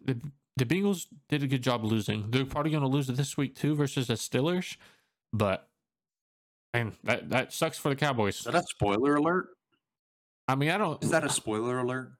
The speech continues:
Speaker 1: Is it really a spoiler to say the favorite's gonna win? <laughs>
Speaker 2: So, so, guys, I'm gonna give y'all a spoiler alert. Um,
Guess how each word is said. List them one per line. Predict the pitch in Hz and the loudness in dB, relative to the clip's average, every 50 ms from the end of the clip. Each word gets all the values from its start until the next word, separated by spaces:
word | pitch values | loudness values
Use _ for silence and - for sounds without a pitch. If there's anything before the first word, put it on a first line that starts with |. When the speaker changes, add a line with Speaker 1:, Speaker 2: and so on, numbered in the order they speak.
| _ _ - | _ _ -2
Speaker 1:
Is | 185 190 214 | -2 0 0
it | 240 208 | 0 0
really | 240 240 240 196 | 2 2 2 0
a | 147 | 0
spoiler | - - - - 120 123 135 143 143 147 143 139 | -2 -4 -2 0 2 2 2 2 2 2 0 0
to | 135 - - 120 107 | -2 -2 0 0 0
say | - - - 120 120 117 113 - | 0 0 0 2 2 2 0 0
the | - 107 | -2 -4
favorite's | - - - 110 110 104 110 117 - - | -4 -2 0 0 0 0 0 -2 -4 -2
gonna | - 117 107 101 98 92 | -2 -2 0 0 0 0
win? | 95 95 101 107 120 - - - _ - | 0 0 0 0 -2 -4 -8 -12 _ -10
<laughs> | - 494 415 381 392 427 - - _ _ _ _ _ _ _ _ _ _ _ _ _ _ _ _ _ _ _ _ _ _ _ _ _ _ _ _ _ _ _ _ _ - - - - - - - - | -8 -8 -8 -8 -10 -10 -12 -14 _ _ _ _ _ _ _ _ _ _ _ _ _ _ _ _ _ _ _ _ _ _ _ _ _ _ _ _ _ _ _ _ _ -20 -20 -20 -20 -20 -20 -10 -4
Speaker 2:
So, | - - 135 123 120 104 | 0 2 4 4 4 2
so, | - - - 127 120 117 110 107 98 - - - - _ - | 0 0 2 4 4 6 6 4 4 2 -6 -20 -12 _ 0
guys, | 120 110 117 113 - - | 2 2 2 2 0 0
I'm | 117 120 | 2 2
gonna | 147 147 | 4 2
give | 139 - - 110 101 117 | 2 2 2 0 2 2
y'all | 117 110 110 101 | 2 2 2 2
a | 92 | 0
spoiler | - - - - 92 87 90 92 92 101 101 | 0 -2 -2 -2 -2 -2 0 0 0 0 0
alert. | 101 98 101 101 104 107 - - - - - - - - | 0 0 0 0 -2 -2 -4 -10 -14 -14 -14 -14 -12 -4
Um, | - 107 104 95 92 90 90 87 87 90 | 0 2 4 4 4 4 2 0 -4 -8